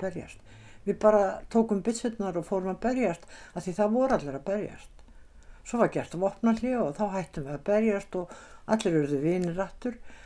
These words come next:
En svo fór einhver að skjóta og drifum í þessu.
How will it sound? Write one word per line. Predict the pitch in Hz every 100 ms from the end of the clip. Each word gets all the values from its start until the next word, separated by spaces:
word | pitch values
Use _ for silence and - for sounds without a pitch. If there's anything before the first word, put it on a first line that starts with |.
| -
En | 214
svo | 233
fór | 214 165
einhver | 160 - 131
að |
skjóta | - 208 220 - 220
og | 202 - 170 - - - - - -
drifum | 226 247 233 214
í | 214
þessu. | 220 -